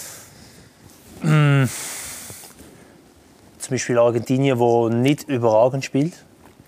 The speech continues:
Nicht überragend spielt, aber das Spiel gewinnt, wenn sie müssen gewinnen. Äh, Spieler wie, äh, Enzo Fernandes,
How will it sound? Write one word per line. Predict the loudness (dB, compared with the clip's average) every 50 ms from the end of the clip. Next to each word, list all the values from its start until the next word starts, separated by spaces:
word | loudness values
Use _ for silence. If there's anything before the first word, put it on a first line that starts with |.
| _ _ _ -4
Nicht | -2 -2 0 0
überragend | 0 2 4 4 4 4 2 0
spielt, | -4 -2 0 0 0 0
aber | -2 -2 -4
das | -6 -8
Spiel | -2 0 0 0
gewinnt, | 0 -2 -4 -4 -6 -12 -20 -20 -20 -20 -20 -20 -20 -12 -6
wenn | -4 -4 -2
sie | -2 -2
müssen | -2 -2 -2 -2
gewinnen. | -2 -2 0 0 -2 -4 -6 -10 -20 -20 -20 -20 -18 -20 -20 -20 -20 -20 -12 -8
Äh, | -6 -4 -4 -2 -2 -2 -2 -2 -2 -2 -4
Spieler | -6 -6 -4 -2 0 2 2 0 0 2
wie, | 2 2 4
äh, | 6 6 6 8 8 8 6 4 2 -2 -18 -20 -20 _ _ _ _ _ _ _ _ _ _ _ _ _ _ _ -8
Enzo | -6 -4 -2 -2 -2 -4
Fernandes, | -2 -2 -2 0 0 0 0 2 0 -2 -2 -4 -6 -12